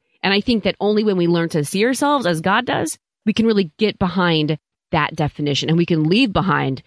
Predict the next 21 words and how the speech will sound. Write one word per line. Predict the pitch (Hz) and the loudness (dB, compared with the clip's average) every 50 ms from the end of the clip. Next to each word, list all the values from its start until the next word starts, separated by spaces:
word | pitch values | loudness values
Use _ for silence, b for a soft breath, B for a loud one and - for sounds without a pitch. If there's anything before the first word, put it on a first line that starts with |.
| b b b b - | b b b b -4
our | 151 147 | -4 -2
culture's | - - 220 220 214 - 170 151 - | 0 0 0 0 0 0 -2 -2 0
definition | 151 139 - - 151 143 135 - - 135 - - | -2 -2 -2 -2 -2 -2 -2 -2 -2 -4 -2 -2
and | 156 170 202 220 | 0 2 2 2
demands | 233 214 208 165 143 135 139 127 135 - - - _ _ _ _ - | 2 2 2 0 0 -2 -4 -4 -6 -8 -10 -12 _ _ _ _ -2
and | 175 170 | 0 2
really | 180 185 180 175 | 4 4 2 2
find | 160 - 185 170 165 151 | 2 2 0 2 2 0
the | 143 | -2
joy | 147 143 170 160 156 151 143 147 139 - _ _ _ | -2 0 0 2 2 2 0 -2 -4 -8 _ _ _
in | - 165 165 | -2 0 2
the | 165 160 151 | 4 4 2
other | 143 147 147 | 2 2 0
side | - - 139 139 | 0 0 0 0
of | 143 131 | -2 -2
beauty, | - 139 139 131 131 - - - _ _ _ _ | -2 -4 -2 -2 -4 -4 -6 -8 _ _ _ _
the | - 170 | 0 0
beauty | 151 156 156 151 156 | 2 2 2 2 2
that | 135 147 143 | 2 0 0
is | 139 156 | 0 -2
about | 143 147 147 139 - | -2 -2 -2 -2 -4